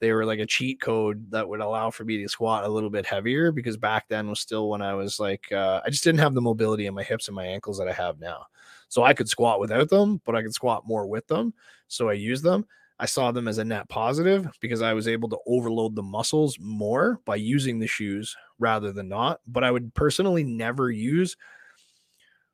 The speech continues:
I would personally never use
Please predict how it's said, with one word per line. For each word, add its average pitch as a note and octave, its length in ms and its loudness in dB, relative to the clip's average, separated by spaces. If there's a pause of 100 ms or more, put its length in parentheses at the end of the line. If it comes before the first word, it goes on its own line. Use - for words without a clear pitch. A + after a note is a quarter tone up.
(1000)
I C3+ 80 4
would C3 120 2
personally F3 540 6
never C#3 320 4
use C3 580 2